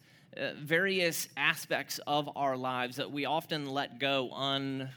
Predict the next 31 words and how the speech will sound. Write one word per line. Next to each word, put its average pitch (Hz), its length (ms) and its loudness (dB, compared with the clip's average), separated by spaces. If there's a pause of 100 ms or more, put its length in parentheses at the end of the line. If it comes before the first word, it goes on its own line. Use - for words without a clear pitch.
(200)
uh, 123 280 -12
unchallenged 123 960 -4
or 117 160 -2
unreflected 123 720 -2
upon, 104 340 -8
the 113 60 -4
habits 160 500 -2
of 147 220 -2
our 135 280 0
life 139 560 -4 (520)
that 131 300 -2
lead 160 360 -2
us 147 480 0
away 139 840 0 (120)
from 131 220 -4
the 117 80 -2
path 131 500 -2
of 120 200 -8
life 127 520 -2 (100)
and 113 220 -4
goodness 127 440 -4
that - 180 -10
God 107 320 -6
gives 104 300 -10
us. - 360 -16 (840)
And 175 100 0
so 220 100 0
today 220 300 2
we're 226 140 0
gonna 202 260 0
take 202 320 -4